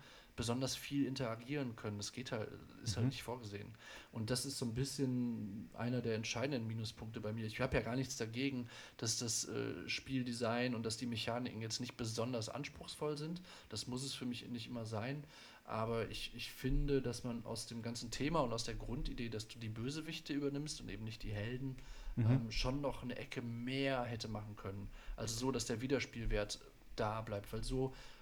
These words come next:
Speaker 1: holst du es, wie gesagt, jetzt ein paar Mal raus und du, du freust dich daran, dass es ein tolles, wertiges Spiel ist. Du hast auch tatsächlich das Gefühl, in, in die Rolle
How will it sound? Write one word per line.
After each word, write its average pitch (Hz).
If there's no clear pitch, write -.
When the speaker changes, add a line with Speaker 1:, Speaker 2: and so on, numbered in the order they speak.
Speaker 1:
holst 131
du 135
es, -
wie 123
gesagt, 117
jetzt 113
ein 123
paar 120
Mal 120
raus 127
und 113
du, 117
du 113
freust 123
dich -
daran, 120
dass 110
es 107
ein 117
tolles, 131
wertiges 110
Spiel 123
ist. 151
Du 117
hast 120
auch 120
tatsächlich 117
das 113
Gefühl, 185
in, 143
in 131
die 127
Rolle 123